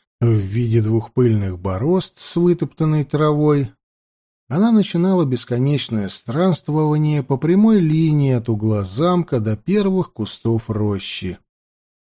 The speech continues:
На каждом конце этой дорожки она велела поставить по скамье и останавливалась через каждые пять минут,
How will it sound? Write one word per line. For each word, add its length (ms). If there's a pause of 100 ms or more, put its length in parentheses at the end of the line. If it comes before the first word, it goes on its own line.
(360)
На 140
каждом 380
конце 420
этой 160
дорожки 520
она 200
велела 380
поставить 600
по 100
скамье 760 (460)
и 40
останавливалась 920
через 320
каждые 440
пять 280
минут, 580